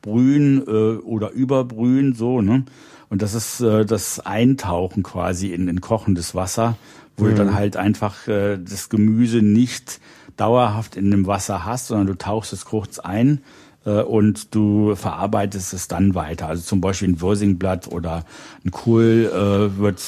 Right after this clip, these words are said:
Speaker 1: äh, kurz, äh, blanchiert, um dann zum Beispiel einen Krautsalat zu machen.
Speaker 2: Mhm. Tomaten, bevor man die Pelle abmacht, geht
Speaker 1: Ja,
Speaker 2: dann leichter.
Speaker 1: genau.
Speaker 2: Sind allerdings heiß.
Speaker 1: Ja,
Speaker 2: Vorsicht.
Speaker 1: ja, ja.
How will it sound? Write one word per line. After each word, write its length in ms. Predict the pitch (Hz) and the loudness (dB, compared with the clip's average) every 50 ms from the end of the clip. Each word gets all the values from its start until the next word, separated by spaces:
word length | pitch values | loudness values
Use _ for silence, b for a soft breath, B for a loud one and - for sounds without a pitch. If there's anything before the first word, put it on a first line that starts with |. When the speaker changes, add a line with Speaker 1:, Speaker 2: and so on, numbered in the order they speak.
| - - | -6 -2
Speaker 1:
äh, 200 | 101 95 95 98 | 0 0 0 0
kurz, 500 | 95 - - 107 95 - - - - B B B B B B B - - | 0 0 0 0 0 -2 -6 -10 -10 B B B B B B B -10 -8
äh, 100 | 117 - | -8 -6
blanchiert, 600 | 98 98 107 101 101 95 - - - 113 120 117 - | -2 0 2 2 2 2 0 0 2 2 2 2 2
um 140 | - 107 107 | 2 2 4
dann 160 | 104 101 98 | 4 2 0
zum 300 | - - - 104 104 95 - - - _ | -2 -2 0 0 0 0 -2 -10 -8 _
Beispiel 300 | - 95 95 92 - 104 | -2 0 0 0 0 0
einen 60 | 95 | -2
Krautsalat 680 | 87 - - 101 110 107 - 98 87 87 80 76 76 | -2 0 0 0 0 2 0 0 0 0 -2 -6 -8
zu 100 | - - | -12 -10
machen. 320 | 73 71 71 71 - 123 95 | -10 -10 -10 -8 -6 -6 -6
Speaker 2:
Mhm. 240 | 95 92 98 104 - _ | -6 -6 -8 -12 -12 _
Tomaten, 600 | - 98 87 90 87 90 101 113 117 - - 113 107 | -4 -2 0 2 2 2 2 2 2 0 -2 -4 -4
bevor 280 | 101 95 - - 104 98 | -4 -6 -6 -4 -2 0
man 160 | 98 92 90 | 0 0 -2
die 80 | 90 | -4
Pelle 420 | 90 - - - 117 123 127 117 - | -6 -4 -2 0 2 2 2 2 0
abmacht, 420 | - - - 113 113 - - - - | -4 -6 -4 -4 -4 -6 -10 -8 -6
geht 100 | 101 98 | -4 -2
Speaker 1:
Ja, 100 | 92 92 | -2 -2
Speaker 2:
dann 140 | 90 90 | -4 -2
leichter. 320 | 87 92 104 98 98 95 90 | 0 2 2 2 2 4 2
Speaker 1:
genau. 180 | 143 143 - - - - - | 2 2 0 -2 -8 -16 -12
Speaker 2:
Sind 200 | - - 117 113 | -10 -6 -2 0
allerdings 400 | 113 113 127 127 123 - - - | 0 0 0 0 -2 -4 -2 0
heiß. 420 | 117 113 120 - 90 - - - _ _ - | 0 2 2 0 -2 -6 -14 -18 _ _ -4
Speaker 1:
Ja, 220 | 110 113 110 107 107 | -2 0 2 2 2
Speaker 2:
Vorsicht. 260 | 110 113 113 127 147 165 | 0 0 0 0 2 2
Speaker 1:
ja, 160 | 113 110 120 | 2 2 0
ja. 240 | 123 113 101 107 | 0 0 0 0